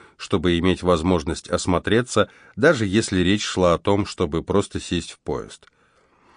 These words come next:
Элеваторы стояли неподвижно, безмолвные и, судя по всему, пустые, дожидаясь нового урожая. Громадный склад тоже был закрыт. Рельсы окутывала тишина.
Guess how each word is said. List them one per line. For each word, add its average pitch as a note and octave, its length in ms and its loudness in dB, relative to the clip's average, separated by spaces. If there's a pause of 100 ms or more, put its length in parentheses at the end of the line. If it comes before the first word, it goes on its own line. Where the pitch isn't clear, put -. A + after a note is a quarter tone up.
(520)
Элеваторы D3+ 560 4
стояли D3+ 400 4
неподвижно, F#2+ 960 4
безмолвные G2+ 1000 4
и, E2 420 -2
судя C3+ 260 -4
по G2 140 -4
всему, G2+ 340 0
пустые, A2 640 0 (380)
дожидаясь F#2+ 680 2
нового F#2+ 400 2
урожая. D#2 680 0 (800)
Громадный D3+ 540 2
склад F3+ 340 2 (100)
тоже C#3+ 260 4
был A2 220 2
закрыт. G2+ 560 -2 (580)
Рельсы F#2+ 600 2
окутывала E2+ 580 -2
тишина. D#2+ 560 -4